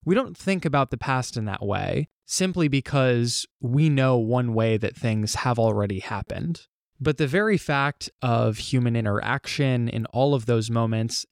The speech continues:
and of there being so many different versions of a past that any one of us could call to mind simply by virtue of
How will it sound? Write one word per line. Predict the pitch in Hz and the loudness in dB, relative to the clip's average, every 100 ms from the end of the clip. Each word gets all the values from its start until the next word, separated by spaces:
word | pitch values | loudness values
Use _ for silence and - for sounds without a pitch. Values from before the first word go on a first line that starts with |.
| _ | _
and | 120 139 | 0 2
of | 147 123 | 2 2
there | 147 | 2
being | 139 160 165 143 | 2 2 2 2
so | 131 - 180 | -2 0 0
many | 185 175 151 | 2 2 2
different | 139 - 139 123 | 0 -2 -4 -2
versions | 139 175 151 151 120 | 2 4 4 0 2
of | 120 | 0
a | 110 | 0
past | - - 143 107 - - 117 | -4 -2 -2 -2 -8 -10 -4
that | 117 - | -4 -2
any | 180 185 | 0 2
one | 127 151 | 2 2
of | 147 | 2
us | 117 110 | 0 -2
could | - 135 120 | -2 -4 -2
call | - 123 | 0 0
to | 123 123 | 2 0
mind | 120 123 117 104 | 2 0 0 -4
simply | - 113 123 117 | -2 -2 0 0
by | 107 107 | 0 0
virtue | 113 - 117 107 | 0 0 2 2
of | 101 | 0